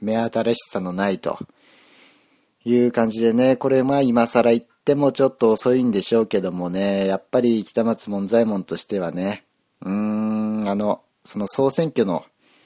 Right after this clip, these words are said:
特別感みたいなのが欲しいなということでね、やっぱりエスケーイー、エヌエムビー、エイチケーティーっ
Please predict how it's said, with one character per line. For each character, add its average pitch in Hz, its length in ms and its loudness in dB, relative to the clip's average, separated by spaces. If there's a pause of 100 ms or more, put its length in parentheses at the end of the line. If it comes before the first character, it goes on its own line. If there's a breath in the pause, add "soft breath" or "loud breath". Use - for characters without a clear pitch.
(240 soft breath)
特 - 240 0
別 175 200 -2
感 98 180 0
み 95 60 -6
た 92 100 -4
い 90 60 -2
な 85 80 -4
の 85 80 -8
が 78 160 -6
欲 98 140 -6
し 107 140 -4
い - 20 -4
な 78 140 -4
と - 200 -8 (1080 soft breath)
い 127 140 -2
う 123 100 0
こ 127 100 -2
と 143 120 0
で 120 120 0
ね、 107 200 -2
や 101 120 -2
っ - 100 -8 (100)
ぱ 123 100 0
り 120 420 0 (320)
エ 117 120 -2
ス - 220 -8
ケ 127 280 0
ー 131 40 0
イ 123 260 0
ー、 101 80 0
エ 107 40 -2
ヌ 113 120 -2
エ 113 80 -2
ム 113 140 -2
ビ 117 260 0
ー、 98 40 2
エ 101 40 2
イ 104 80 -4
チ - 140 -10
ケ 113 180 0
ー 104 60 -4
テ 123 140 -4
ィ 113 120 2
ー - 60 -14
っ - 20 -20